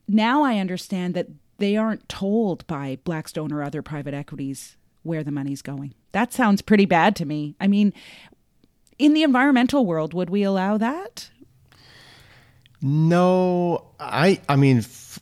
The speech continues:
Speaker 2: I, you know, I don't really have any money and any savings, but if the, the small stuff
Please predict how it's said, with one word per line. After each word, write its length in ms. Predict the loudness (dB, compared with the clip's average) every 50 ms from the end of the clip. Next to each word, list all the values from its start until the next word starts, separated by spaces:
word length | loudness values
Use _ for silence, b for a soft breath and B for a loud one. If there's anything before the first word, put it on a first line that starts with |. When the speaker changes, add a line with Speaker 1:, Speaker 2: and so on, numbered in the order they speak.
| _ -6
Speaker 2:
I, 100 | -4 -2
you 140 | 0 0 0
know, 160 | 0 0 2
I 140 | 2 2 2
don't 260 | 4 2 2 2 0
really 400 | 0 0 0 2 2 4 4 4
have 240 | 4 2 2 0 0
any 300 | 0 0 2 2 4 4
money 400 | 4 4 4 4 4 2 2 2
and 160 | 2 2 2
any 360 | 2 0 0 0 0 0 -2
savings, 600 | -2 -2 -2 -2 0 0 0 0 0 0 0 -2
but 180 | -4 -4 -4 -2
if 220 | -2 -2 -4 -4 -6
the, 140 | -6 -6 -4
the 160 | -4 -4 -6
small 360 | -4 -2 0 0 2 2 0
stuff 460 | 0 -4 -4 -2 0 0 0 -2 -6